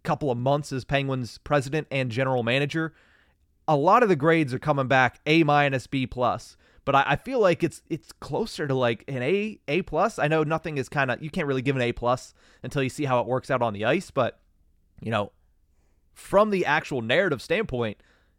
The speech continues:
he didn't make any false moves, and the closest thing to it might be the Jarry move. But again, you can make arguments on either side of it.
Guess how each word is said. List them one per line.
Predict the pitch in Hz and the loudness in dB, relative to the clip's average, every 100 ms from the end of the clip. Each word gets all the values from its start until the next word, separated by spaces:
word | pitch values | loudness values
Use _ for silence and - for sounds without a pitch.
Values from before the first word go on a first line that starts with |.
| - | -16
he | 127 | -2
didn't | 277 285 147 | -2 0 0
make | 147 208 147 | 2 2 0
any | 120 | -2
false | 117 151 135 - | -2 0 0 2
moves, | 139 180 123 | 4 4 4
and | 117 | -4
the | 120 | -4
closest | 175 185 147 135 | 0 0 0 -6
thing | 143 | -4
to | - 180 | 0 2
it | 139 | 2
might | 123 143 143 | 2 0 0
be | 156 | -2
the | 127 | -2
Jarry | 101 131 147 165 | 0 0 2 0
move. | 165 196 208 | -2 -2 -2
But | 123 | -4
again, | 117 165 143 107 - - - | 0 0 0 -2 -12 -20 -6
you | 147 | -2
can | 139 | 0
make | 135 147 | 0 2
arguments | 143 143 123 120 123 | 4 2 0 -4 -2
on | 120 | -2
either | 113 | -2
side | 101 110 107 | -2 -2 -2
of | 90 | -4
it. | - | -12